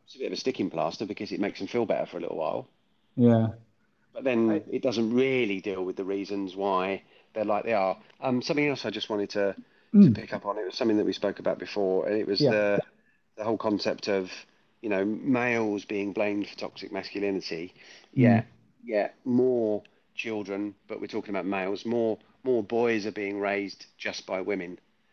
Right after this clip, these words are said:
Speaker 2: Mm-hmm.
Speaker 1: Um, I think I did have, I did actually do a bit of research. So I think seventy-five percent of school teachers are women.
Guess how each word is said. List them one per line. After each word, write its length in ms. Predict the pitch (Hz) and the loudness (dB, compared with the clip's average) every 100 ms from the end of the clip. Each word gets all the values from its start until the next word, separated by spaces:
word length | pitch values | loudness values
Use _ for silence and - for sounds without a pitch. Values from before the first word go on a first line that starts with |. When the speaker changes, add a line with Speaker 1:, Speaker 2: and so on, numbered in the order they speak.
| - | 0
Speaker 2:
Mm-hmm. 260 | 123 113 104 | 2 4 4
Speaker 1:
Um, 280 | 101 98 98 - _ _ _ | 2 0 -6 -16 _ _ _
I 40 | 101 | -6
think 200 | 113 107 | -2 0
I 40 | |
did 140 | 101 117 | 0 0
have, 160 | 107 | 0
I 100 | - | -2
did 140 | 110 110 | 0 -2
actually 260 | - - | -2 -6
do 140 | 104 98 | -4 -2
a 20 | |
bit 160 | 92 90 | -2 -6
of 60 | |
research. 440 | 92 98 98 - - | -6 -2 -2 -2 -2
So 240 | 110 98 | 0 0
I 40 | 95 | 0
think 240 | 117 104 | -2 -6
seventy-five 680 | - 127 117 - 107 113 107 | -4 -4 -4 -8 -4 -4 -4
percent 320 | 98 - 101 | -6 -4 -4
of 80 | - | -4
school 240 | - 107 104 | -8 -6 -6
teachers 380 | 95 - 90 | -8 -8 -8
are 200 | - 98 | -2 -2
women. 360 | 95 107 90 80 | 2 2 0 -4